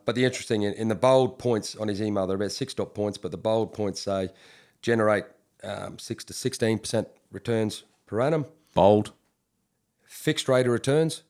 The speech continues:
Speaker 2: Bold. Minimum fixed rate.
Speaker 1: Yep. Return a hundred percent of your initial capital.
Speaker 2: Underlined, not
Speaker 1: Underlined.
Speaker 2: bold.
Speaker 1: Um, and why, and why block-, why blockchain mining? And this one I thought, it says,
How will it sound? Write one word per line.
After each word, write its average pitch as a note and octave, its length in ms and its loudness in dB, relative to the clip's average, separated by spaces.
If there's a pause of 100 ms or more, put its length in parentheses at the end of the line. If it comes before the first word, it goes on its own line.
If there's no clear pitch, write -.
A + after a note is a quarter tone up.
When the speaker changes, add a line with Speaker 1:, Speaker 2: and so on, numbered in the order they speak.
(520)
Speaker 2:
Bold. G#2 420 2 (840)
Minimum A2 400 4
fixed - 260 -14
rate. E2 220 -6
Speaker 1:
Yep. G#2+ 340 -4 (100)
Return A#2+ 320 0
a A2 40 2
hundred C#3 320 2
percent C3+ 300 0
of A#2 140 0
your A#2+ 160 2
initial A#2+ 280 -2
capital. D#3 400 -2 (580)
Speaker 2:
Underlined, G#2 520 2
not A2 120 2
Speaker 1:
Underlined. A2+ 320 2 (880)
Speaker 2:
bold. A2 100 0
Speaker 1:
Um, A2 380 2 (400)
and A2+ 200 -4
why, A#2+ 180 2
and A#2 140 0
why B2+ 200 6
block-, C3 260 0 (220)
why D3 220 6
blockchain C3 480 2
mining? A#2+ 340 2 (240)
And G#2 120 -6
this A#2+ 140 -4
one A2+ 140 0
I A2 120 0
thought, G2+ 200 -6
it G2 80 -8
says, G#2 300 -4